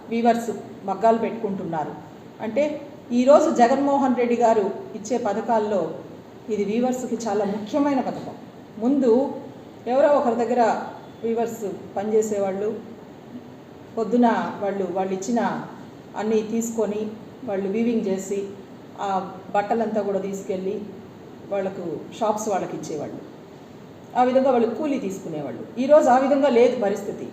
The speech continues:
ప్రతి ఒక్కరూ కూడా వీవర్స్ సొంతంగా మగ్గాలు పెట్టుకొని ఈరోజు చేస్తున్నారంటే, అది ఒక్క జగన్మోహన్ రెడ్డి గారు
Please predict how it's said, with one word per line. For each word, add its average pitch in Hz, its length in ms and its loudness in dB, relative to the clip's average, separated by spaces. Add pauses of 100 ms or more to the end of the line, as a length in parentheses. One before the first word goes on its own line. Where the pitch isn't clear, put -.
(420)
ప్రతి 254 220 2 (100)
ఒక్కరూ 359 300 2
కూడా 294 200 8
వీవర్స్ 277 400 4 (720)
సొంతంగా 359 540 8
మగ్గాలు 254 380 8
పెట్టుకొని 233 440 4 (540)
ఈరోజు 247 280 4 (120)
చేస్తున్నారంటే, 226 760 0 (600)
అది 226 200 6
ఒక్క 240 280 4
జగన్మోహన్ 269 560 6
రెడ్డి 240 200 4
గారు 226 180 6